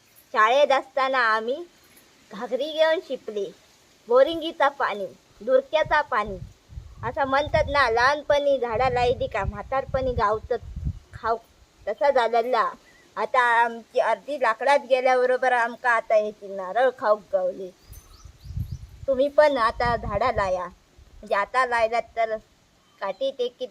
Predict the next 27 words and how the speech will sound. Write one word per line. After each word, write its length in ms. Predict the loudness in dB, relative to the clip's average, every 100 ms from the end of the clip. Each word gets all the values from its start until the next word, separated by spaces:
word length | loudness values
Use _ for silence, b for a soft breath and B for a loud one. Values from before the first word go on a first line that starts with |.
| -8
तरी 160 | -10 -10
तुमका 400 | -14 -6 -4 -4
चार 320 | -6 -8 -6
गाव 200 | -4 -6
तरी 240 | -6 -14
फळा. 380 | -14 -10 -10 -10 -14 _ _ _ _ _ _ _ _ _ _ -16
ही 300 | -8 -8 -8 -14 _ _ _ -6
काच 280 | -2 -2 -2
पण 200 | -4 -2
आम्ही 280 | -4 -6 -4
लहान 240 | -4 -4
असताना 460 | -6 -8 -8 -6 -6
लायलेली. 640 | -4 -6 -6 -10 -10 -20 _
एक 240 | -6 -6 -4
वाड्याकडे 600 | -4 -4 -6 -6 -6 -4
आ, 160 | -6 -8 -12 _ _ _ _ -6
एक 240 | -4 -4 -6
पाटल्या 380 | -8 -6 -2 0
वाटेक 360 | 0 -2 -2
आ, 220 | -6 -14 -16 _ _
असे 180 | -6 2
गावात 300 | 4 4 -2
थोडे 340 | -4 -2 -2 -2
लायलेले 440 | -4 -4 -10 -14 -18 _ _ -20
मी 140 | -10
आणि 300 | -6 -6 -6
जाड्यान. 420 | -8 -8 -6 -10